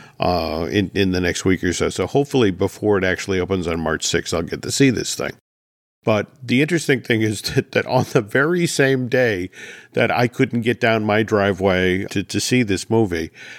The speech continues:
uh, U P S couldn't get up the driveway to, to deliver the Onward book. So the, the very next day I come down and I look and,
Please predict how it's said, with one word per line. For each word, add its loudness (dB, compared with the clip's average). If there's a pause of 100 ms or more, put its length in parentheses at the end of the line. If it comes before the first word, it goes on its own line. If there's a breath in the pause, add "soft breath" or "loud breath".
(120 loud breath)
uh, 2
U 0
P 2
S 2
couldn't -2
get 2
up 0
the 4
driveway 4
to, 2
to -8
deliver 2
the -2
Onward 0
book. 0
So 0
the, 0
the 2
very 2
next -4
day 4
I 0
come 0
down 0
and -4
I -2
look -2
and, -6